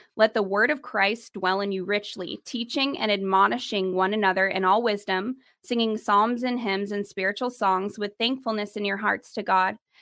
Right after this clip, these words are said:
And whatever you do in word or deed, do everything in the name of the Lord Jesus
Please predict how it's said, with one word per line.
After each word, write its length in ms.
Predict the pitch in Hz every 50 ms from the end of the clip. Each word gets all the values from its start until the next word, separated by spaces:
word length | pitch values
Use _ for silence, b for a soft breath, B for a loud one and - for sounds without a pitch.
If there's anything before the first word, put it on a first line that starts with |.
| b b
And 140 | - 220 220
whatever 380 | 220 220 - - 220 226 262
you 220 | 285 277 277 285 269
do 400 | 226 233 220 208 208 202 202 - -
in 260 | 202 208 208 202 190
word 460 | 190 196 185 185 190 196 214 233 - -
or 200 | - 202 208 220 220
deed, 440 | 214 208 185 180 180 185 208 226 - _ -
do 160 | 247 247 - -
everything 540 | 214 220 220 240 254 247 - 233 214 208 208
in 120 | 214 208 202
the 60 | 190
name 240 | 190 196 190 190 202
of 80 | 196 196
the 80 | 196
Lord 320 | 190 185 185 180 185 180 -
Jesus 500 | - 185 180 175 - - - - -